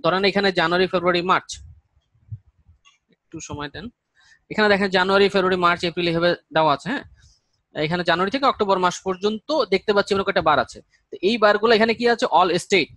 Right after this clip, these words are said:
all স্টেটের কি facilities by, আহ, এত, আহ, এখানে ধরেন এই যে বারগুলা, এগুলো হচ্ছে যে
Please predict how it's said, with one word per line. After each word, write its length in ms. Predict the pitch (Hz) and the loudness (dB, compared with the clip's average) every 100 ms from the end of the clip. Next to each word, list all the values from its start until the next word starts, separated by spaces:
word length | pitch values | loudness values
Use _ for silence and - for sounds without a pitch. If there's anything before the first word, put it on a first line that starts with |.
| _ _ | _ _
all 120 | 160 196 | 0 0
স্টেটের 320 | 196 220 214 214 | 0 -6 -8 -8
কি 80 | 269 330 _ _ | -8 -8 _ _
facilities 420 | 185 175 202 196 196 | -8 -4 -2 -2 -2
by, 120 | 196 196 - _ 143 | 0 -2 -6 _ -8
আহ, 200 | 147 147 147 151 | -4 -2 -2 -6
এত, 120 | - 220 277 _ _ _ - _ _ - | -4 -6 -6 _ _ _ -20 _ _ -4
আহ, 240 | 156 151 151 - _ _ | 0 2 0 -4 _ _
এখানে 240 | 180 226 254 | -4 0 2
ধরেন 240 | 220 214 240 | 2 0 0
এই 140 | 185 247 | -2 0
যে 100 | 247 | 0
বারগুলা, 400 | 180 180 165 139 | 2 2 0 -2
এগুলো 220 | 143 202 226 | 0 2 0
হচ্ছে 180 | - | -2
যে 120 | 233 | -8